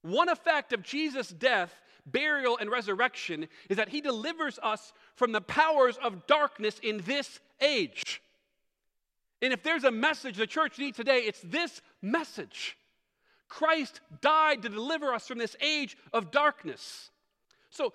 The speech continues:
when we trust Christ, his redemptive work comes to us personally by faith. So there is this relationship, this personal accountability to our Creator God, made, declared righteous through Jesus Christ.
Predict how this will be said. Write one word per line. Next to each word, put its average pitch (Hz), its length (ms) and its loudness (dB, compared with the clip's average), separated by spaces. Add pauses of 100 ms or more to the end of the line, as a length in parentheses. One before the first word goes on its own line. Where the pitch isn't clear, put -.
(120)
when 320 120 0
we 349 100 -2
trust - 420 -6
Christ, 185 680 -4 (720)
his 311 420 -6
redemptive 233 600 0
work 220 280 0
comes 277 340 -8
to 233 240 -12
us 196 320 -6
personally 175 680 -6 (300)
by 165 180 -4
faith. 143 460 -10 (480)
So 220 180 2
there 254 280 -2
is 214 140 -4
this 202 200 -4 (140)
relationship, 196 1000 0 (640)
this 214 260 -2
personal 285 460 -4
accountability 226 680 -2
to 277 200 -6
our 269 120 2
Creator 220 400 -2
God, 175 320 -2 (160)
made, 269 240 0 (180)
declared 277 560 -4
righteous 220 480 -2
through 220 360 -10
Jesus 190 340 -12
Christ. 196 540 -4